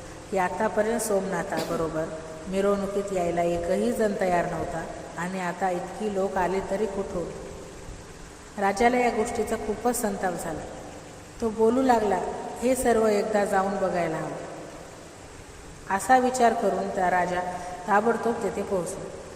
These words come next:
आणि जेव्हा भगवान भोलेनाथजीने राजाला लग्नाच्या मिरवणुकीत येताना पाहिले, तेव्हा त्यांनी शुक्र आणि शनिदेव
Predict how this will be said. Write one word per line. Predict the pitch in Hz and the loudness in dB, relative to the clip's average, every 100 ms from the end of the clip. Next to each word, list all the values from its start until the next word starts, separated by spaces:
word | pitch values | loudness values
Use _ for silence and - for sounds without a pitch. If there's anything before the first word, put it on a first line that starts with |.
| - - - - - - | -16 -16 -16 -16 -16 -6
आणि | 180 214 | -2 0
जेव्हा | 208 190 202 | 4 4 6
भगवान | 208 196 196 214 214 | 4 2 2 2 2
भोलेनाथजीने | 202 196 190 185 175 180 180 | 0 0 0 -2 -4 -4 -2
राजाला | 175 170 175 170 | 0 0 0 -2
लग्नाच्या | 165 165 175 - - 226 | -2 -4 -4 -4 0 0
मिरवणुकीत | 220 214 196 - 180 | 2 2 0 -4 -2
येताना | 180 175 170 165 | -2 -2 -4 -6
पाहिले, | 151 156 147 143 - - - - - - - - - - - - - | -4 -4 -4 -8 -10 -14 -14 -16 -16 -18 -18 -18 -18 -18 -18 -12 -4
तेव्हा | 208 220 | 0 2
त्यांनी | 208 190 190 | 2 0 0
शुक्र | - 240 - 240 214 165 - - | -4 -4 -2 4 4 2 -4 -4
आणि | 180 220 233 | -2 -2 -2
शनिदेव | - 208 196 185 | 0 -2 0 0